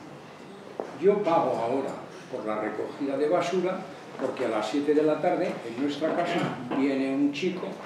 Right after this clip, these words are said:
y recoge la basura de todos los pisos. El ciudadano es el que paga todo, da lo mismo, eh, eh, aquella, eh, erupción de un volcán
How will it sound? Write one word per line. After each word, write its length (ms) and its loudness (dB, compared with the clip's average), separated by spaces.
y 120 -4
recoge 380 2
la 100 4
basura 380 2
de 120 2
todos 180 -2
los 180 -2
pisos. 1080 -10
El 100 6
ciudadano 560 8
es 120 2
el 120 6
que 120 8
paga 340 4
todo, 280 0
da 120 4
lo 140 4
mismo, 340 2
eh, 400 0
eh, 180 -2
aquella, 540 4
eh, 400 2
erupción 540 4
de 140 2
un 280 4
volcán 480 2